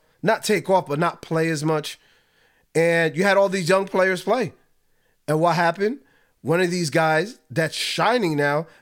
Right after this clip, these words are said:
is Jordan Poole. Jordan Poole has not played good enough to say, "Oh, now they have it." No, he's played so good that now he has forced his way into the conversation of starting.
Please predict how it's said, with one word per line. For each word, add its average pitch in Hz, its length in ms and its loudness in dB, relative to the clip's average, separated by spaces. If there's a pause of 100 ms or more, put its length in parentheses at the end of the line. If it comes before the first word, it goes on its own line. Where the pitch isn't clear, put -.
is 151 120 -2
Jordan 160 400 -2
Poole. 240 320 -2 (640)
Jordan 180 440 0
Poole 214 340 0
has 170 280 0
not 175 320 0 (440)
played 180 420 -2
good 190 160 0
enough 180 220 -2
to 156 120 -8
say, 160 260 -2 (100)
"Oh, 160 280 2 (220)
now 156 240 0
they 170 140 0
have 170 240 2
it." 147 80 -6
No, 160 240 0
he's 214 280 -4
played 175 460 -2 (640)
so 180 580 -2
good 131 640 -2 (300)
that 139 300 -2
now 156 540 0 (240)
he 175 240 -2
has 180 240 0
forced - 680 -4
his 156 280 -2
way 147 400 -2 (240)
into 151 260 -4
the 139 80 -4
conversation 160 920 -4
of 139 200 -2
starting. 147 460 -2